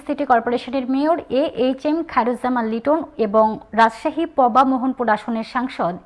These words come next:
মোহাম্মদ আসাদুজ্জামান আসাদের বিরুদ্ধে অপপ্রচার ও ষড়যন্ত্রকারী শাহরিয়ার আলম এমপিকে বাংলাদেশ আওয়ামী লীগ থেকে বহিষ্কারের দাবিতে বিক্ষোভ মিছিল ও প্রতিবাদ সভা অনুষ্ঠিত হয়েছে।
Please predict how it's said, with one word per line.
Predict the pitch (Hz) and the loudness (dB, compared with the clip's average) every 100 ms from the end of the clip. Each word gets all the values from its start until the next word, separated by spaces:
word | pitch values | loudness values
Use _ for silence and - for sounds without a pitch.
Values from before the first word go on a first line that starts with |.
| _ | _
মোহাম্মদ | 233 254 269 302 302 | -4 0 0 0 0
আসাদুজ্জামান | - - 247 247 247 233 | -2 -2 -4 -2 -2 0
আসাদের | 202 196 214 220 | -2 -4 -6 -6
বিরুদ্ধে | 196 202 226 208 330 381 - - - - | -4 -4 -6 -2 0 0 -6 -20 -14 4
অপপ্রচার | 247 254 359 302 214 202 | 6 6 4 2 4 0
ও | 190 220 - | 2 -2 0
ষড়যন্ত্রকারী | 254 233 262 262 269 269 269 285 | 0 0 0 0 2 2 2 0
শাহরিয়ার | - 294 277 294 277 | -2 -2 0 0 0
আলম | - 214 208 | 0 0 0
এমপিকে | 214 214 233 285 311 | -4 -4 -4 0 2
বাংলাদেশ | 233 208 202 202 - - | 2 0 -2 -4 -4 0
আওয়ামী | 208 254 302 | 2 4 2
লীগ | 185 - | 0 -4
থেকে | 233 247 359 | -6 -2 0
বহিষ্কারের | 233 214 208 - 196 175 | 0 -4 -4 -4 -4 2
দাবিতে | 196 196 220 240 240 - - 226 | 2 2 0 0 -2 -14 -6 -2
বিক্ষোভ | 269 269 302 | 0 2 0
মিছিল | 202 - 247 | 0 -2 -2
ও | 220 | -2
প্রতিবাদ | 208 208 208 190 - | -2 -4 0 -2 -2
সভা | 214 226 | -6 -2
অনুষ্ঠিত | 220 170 - - | -4 -4 -10 -12
হয়েছে। | - - - | -12 -12 -12